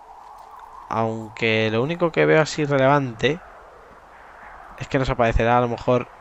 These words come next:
eh, eso es, allí donde está la chica. Que podemos también, por cierto, hablar algo, ¿no?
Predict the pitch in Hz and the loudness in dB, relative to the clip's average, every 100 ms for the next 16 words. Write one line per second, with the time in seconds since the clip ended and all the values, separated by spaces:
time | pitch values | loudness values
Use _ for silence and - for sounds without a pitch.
0 | - 117 107 - 110 104 - - - - | -6 -2 -2 -2 -2 -2 -6 -12 -16 -18
1 | - - - 110 107 101 101 - 117 104 | -20 -8 -2 0 0 -2 -2 0 0 0
2 | 98 - - - - - - - - - | -6 -10 -12 -16 -20 -20 -20 -20 -20 -20
3 | - - - - - - - 110 110 - | -20 -20 -20 -20 -20 -18 -8 -4 -4 -2
4 | 117 117 143 131 104 117 127 107 107 104 | 0 0 0 -2 -2 0 2 4 4 2
5 | 135 127 110 233 | 2 0 -2 -4